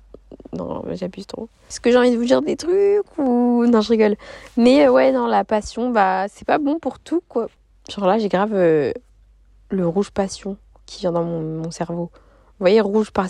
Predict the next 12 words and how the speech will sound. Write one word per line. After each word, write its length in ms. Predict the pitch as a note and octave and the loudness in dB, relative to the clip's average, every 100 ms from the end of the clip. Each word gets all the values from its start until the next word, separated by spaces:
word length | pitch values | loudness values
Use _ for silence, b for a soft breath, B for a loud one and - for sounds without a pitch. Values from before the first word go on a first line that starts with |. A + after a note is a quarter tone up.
| - - | -4 -2
passionnel, 460 | F#3+ F#3+ G3+ G3 | 0 0 -2 -2
genre 160 | F3 - | -6 -4
comme 240 | G3 G3+ | -2 0
dans 100 | F#3 | -2
les, 400 | E3+ D#3 D3 F#3+ - _ _ _ _ _ _ _ - | -2 -4 -6 -10 -16 _ _ _ _ _ _ _ -12
dans 60 | F3 | -8
les 120 | F3 | -8
crimes 480 | - - F#3+ F#3+ G3 B3+ | -10 -10 -8 -8 -10 -10
M 120 | F3+ | -10
D 160 | F3 F3+ | -8 -10
R, 100 | F3+ | -12
genre, 240 | - - | -12 -14